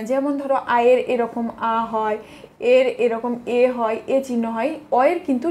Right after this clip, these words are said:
সেরকম কোনো কার চিহ্ন হয় না। তাহলে অয়ের কাজটি কি? দেখো, অ যদি না থাকতো তাহলে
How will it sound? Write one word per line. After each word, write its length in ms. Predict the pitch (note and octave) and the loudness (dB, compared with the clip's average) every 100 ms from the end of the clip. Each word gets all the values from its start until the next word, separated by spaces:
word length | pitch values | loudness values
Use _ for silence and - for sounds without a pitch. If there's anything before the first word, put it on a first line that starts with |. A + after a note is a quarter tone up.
| E4 | 0
সেরকম 360 | B3 C#4 F#4 F4+ - | 2 2 2 0 0
কোনো 180 | A#3 F#4+ - - | 4 4 2 2
কার 160 | A#3 A#3 | 2 2
চিহ্ন 180 | - A#3+ D#4+ | 2 2 4
হয় 160 | C#4+ G#3+ G3 | 2 0 -2
না। 60 | F#3+ - | -6 2
তাহলে 200 | E4 E4+ - C4+ | 4 6 4 4
অয়ের 200 | D#4+ E4+ D4 | 4 4 6
কাজটি 400 | A#3 A3 - A3 G#3+ | 6 6 0 -4 -4
কি? 100 | G#3 - - | -8 -8 -4
দেখো, 180 | - C4+ A#3 - A#3+ | -2 2 2 10 10
অ 20 | F#4 | 12
যদি 160 | G#4+ G#4+ D4+ | 8 6 2
না 60 | A3 A#3+ | 2 -2
থাকতো 240 | G#3+ - F4 | -6 0 4
তাহলে 200 | D#4 B3+ | 4 4